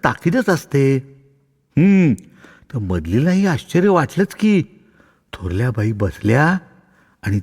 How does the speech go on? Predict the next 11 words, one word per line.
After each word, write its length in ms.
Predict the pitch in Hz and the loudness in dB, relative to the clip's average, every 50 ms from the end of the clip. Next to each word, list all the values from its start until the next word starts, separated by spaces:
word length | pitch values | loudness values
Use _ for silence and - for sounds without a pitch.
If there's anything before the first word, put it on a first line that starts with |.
| - | -2
त्यांनी 280 | - 95 90 92 120 135 | -2 -2 0 0 0 0
वडिलकीच्या 840 | 117 101 92 87 87 107 135 165 147 - - 165 151 - 160 156 143 | 0 0 0 0 0 2 2 0 0 0 -2 -2 -2 0 0 0 2
नात्यानं 800 | 127 120 98 92 - - - 139 143 139 131 113 113 127 160 175 - - - - - - - | 2 0 0 -2 -2 -2 0 0 2 2 4 4 4 4 2 0 -2 -6 -14 -20 -18 -8 -2
बेबीच्या 600 | 101 101 92 92 95 92 113 117 - - 139 120 | 0 2 2 2 2 2 0 0 0 0 2 2
अभ्यासातली 580 | 101 80 78 101 110 117 - 131 120 - 139 131 | 2 0 0 0 0 2 0 -2 -2 0 -2 -2
प्रगती 420 | - - 104 87 104 104 - 127 | 0 -2 -2 -2 -2 -2 0 0
विचारली 480 | 120 104 95 - - 120 127 127 117 104 - _ _ _ _ _ _ _ _ _ _ _ _ _ _ _ - | -2 -2 -2 -2 -2 -2 0 -2 -2 -4 -6 _ _ _ _ _ _ _ _ _ _ _ _ _ _ _ -14
आणि 120 | 127 131 143 | -10 -8 -6
मग 80 | 151 135 | -6 -8
हलकेच 600 | - - - 113 101 104 - - - 147 160 147 - | -6 -6 -4 -2 -2 -2 -4 -2 -2 -2 -2 -2 -4
विचारलं, 760 | - - - - 110 107 113 120 123 117 104 101 107 123 143 | -10 -20 -10 -4 -2 -2 0 0 0 0 0 0 -2 -4 -4